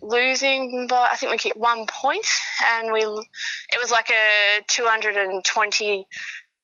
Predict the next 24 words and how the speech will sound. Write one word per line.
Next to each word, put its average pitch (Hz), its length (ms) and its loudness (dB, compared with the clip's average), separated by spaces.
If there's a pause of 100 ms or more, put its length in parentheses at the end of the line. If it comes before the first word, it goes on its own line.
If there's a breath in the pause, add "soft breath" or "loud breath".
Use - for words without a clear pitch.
(160)
twenty 220 260 0
goals, 202 560 0 (100)
or 202 80 2
two - 140 -2
hundred 226 240 0
twenty 214 400 0
smashing. 190 640 0 (1040 loud breath)
I 233 60 -2
think, 240 160 0
I 240 180 0
think 311 160 0
we 226 60 0
broke, 311 260 -2
I 277 60 -2
think 339 140 0
we 359 120 -2
broke, 254 300 -2
we 240 80 -2 (100)
actually 220 320 -2
broke 208 220 -2
the 202 80 -2
record 180 360 -2
for 196 200 -2 (560 loud breath)
the, 202 80 0